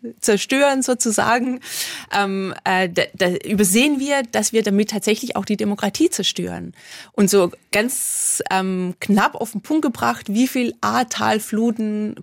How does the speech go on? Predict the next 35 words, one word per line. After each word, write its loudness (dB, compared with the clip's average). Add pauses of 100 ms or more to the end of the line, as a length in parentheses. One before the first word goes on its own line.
(120)
pro 4
Jahr, 2
pro 2
Monat -2
kann -2
eine -2
Demokratie -4
ertragen? -4 (540)
Und 6
noch 4
ist -4
es -2 (140)
nur -8
einmal 2
im 0
Jahr, 0
sieht -2
jetzt -2
so -2
ein 0
bisschen -2
aus -2
wie -4
zweimal 0
im -4
Jahr. -2 (460)
Und 2 (120)
wir 0
wissen, 2
wie -2
unfassbar 0
teuer 2
das -4
ist. -2 (400)
Und, 2